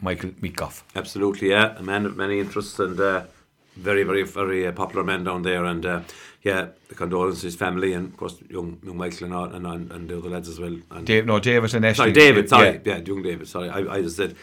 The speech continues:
Speaker 2: I was mixing him up a little bit with his cousin
Speaker 1: Yeah.
Speaker 2: there before. But, uh, I did see the, the death there during the week. And, uh, again, a good hurling man and a good sportsman, fisherman as well. So,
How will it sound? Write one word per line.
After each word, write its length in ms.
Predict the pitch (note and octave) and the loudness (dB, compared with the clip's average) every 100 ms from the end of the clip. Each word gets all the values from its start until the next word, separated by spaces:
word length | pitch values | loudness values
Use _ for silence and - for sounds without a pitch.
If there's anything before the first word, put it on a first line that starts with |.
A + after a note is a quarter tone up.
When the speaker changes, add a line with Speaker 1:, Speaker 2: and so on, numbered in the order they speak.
| - - | -20 -8
Speaker 2:
I 80 | - | -4
was 100 | F#2+ | -2
mixing 280 | G2+ G2+ G2 | -2 -2 0
him 60 | |
up 100 | G#2+ | 0
a 40 | G2+ | 2
little 180 | G#2+ G#2 | 0 2
bit 120 | G2+ | 2
with 80 | G2 | 0
his 100 | F2 | 0
cousin 400 | A2+ F#2+ F2 E2+ | 0 0 -4 -4
Speaker 1:
Yeah. 180 | G#2 F#2 | 0 0
Speaker 2:
there 140 | F2+ | 0
before. 460 | F2 F#2 G2+ G2 F2 - - - | -4 0 2 2 0 -10 -20 -18
But, 180 | - F2 | -6 -2
uh, 260 | F#2 F#2 F2 | 0 0 -2
I 80 | G2 | -4
did 180 | G#2+ G#2+ | -4 -2
see 160 | F#2+ | -4
the, 280 | E2+ D#2+ D#2 | -4 -6 -8
the 120 | E2 | -10
death 240 | E2+ E2 - | -10 -10 -8
there 140 | E2 | -8
during 220 | D#2+ D#2+ | -8 -10
the 60 | D#2+ | -8
week. 320 | E2 D2+ - - | -10 -10 -14 -14
And, 300 | E2 D#2 D#2+ | -12 -12 -12
uh, 160 | D#2 D#2+ _ _ | -14 -16 _ _
again, 320 | E2+ F2 E2+ | -10 -8 -8
a 60 | E2+ | -6
good 160 | F2+ | -6
hurling 300 | F2+ F2 F2 | -2 -2 -2
man 240 | F2 F2+ E2+ | -4 -6 -8
and 140 | F2 E2+ | -10 -10
a 20 | |
good 200 | E2 E2 | -10 -8
sportsman, 480 | F2 E2 E2+ E2+ E2 | -8 -8 -8 -12 -10
fisherman 420 | E2+ F2 E2+ E2 | -10 -8 -10 -10
as 100 | D#2+ | -10
well. 160 | E2+ D#2 | -12 -10
So, 240 | E2+ | -12